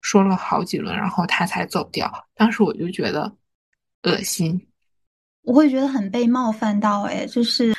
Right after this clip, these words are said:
Speaker 2: 他自己都没有进行自我介绍，他凭什么觉得自己就可以单凭一句话来要到你的微信？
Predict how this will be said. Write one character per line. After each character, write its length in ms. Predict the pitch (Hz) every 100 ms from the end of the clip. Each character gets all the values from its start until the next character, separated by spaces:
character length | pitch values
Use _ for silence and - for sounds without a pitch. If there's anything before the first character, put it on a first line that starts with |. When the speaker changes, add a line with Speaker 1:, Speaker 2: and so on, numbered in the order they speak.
| -
Speaker 2:
他 160 | - 320
自 180 | 311 294
己 60 |
都 140 | 220 220
没 100 | 233
有 100 | 220
进 200 | 233 220
行 160 | 214
自 120 | 220 226
我 200 | - -
介 160 | 214
绍， 160 | 214 214
他 160 | -
凭 300 | 277 - 208
什 120 | 247 220
么 120 | 208
觉 180 | 190 196
得 100 | 208
自 140 | 208
己 140 | 208
就 180 | 196 214
可 280 | 202 - 202
以 120 | 196
单 260 | 190 220 226
凭 260 | - 202 185
一 100 | 185
句 220 | 190 220
话 180 | 214 202
来 160 | 196
要 160 | 208 208
到 140 | 196
你 80 | 175
的 140 | 170 170
微 200 | 208 214
信？ 300 | - 214